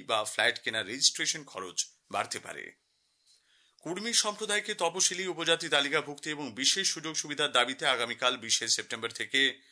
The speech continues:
ডাকা লাগাতার রেল ও রাস্তা রোকো কর্মসূচিতে যাতে সাধারণ মানুষের কোনো অসুবিধা না হয় তা সুনিশ্চিত করতে বলেছে কলকাতা হাইকোর্ট। এই কর্মসূচির বিরুদ্ধে পুরুলিয়া শিল্প ও বাণিজ্য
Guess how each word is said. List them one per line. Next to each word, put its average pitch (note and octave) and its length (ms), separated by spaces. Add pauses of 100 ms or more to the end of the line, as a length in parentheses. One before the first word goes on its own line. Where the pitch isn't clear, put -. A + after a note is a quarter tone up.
(440)
ডাকা B2+ 360
লাগাতার D3+ 520 (100)
রেল D#3 240
ও F#3+ 80
রাস্তা E3 320
রোকো D3+ 220
কর্মসূচিতে C3+ 720 (400)
যাতে B2+ 200
সাধারণ D#3+ 480
মানুষের D#3+ 360
কোনো C#3+ 240
অসুবিধা B2+ 360
না A2+ 160
হয় C3 300 (320)
তা C#3+ 140
সুনিশ্চিত G3 460
করতে G3 260
বলেছে E3+ 300
কলকাতা G#2+ 400
হাইকোর্ট। G2 420 (500)
এই C#3+ 100
কর্মসূচির F#3 580
বিরুদ্ধে F3+ 400
পুরুলিয়া D#3 460
শিল্প C#3 300
ও D3 140
বাণিজ্য B2 300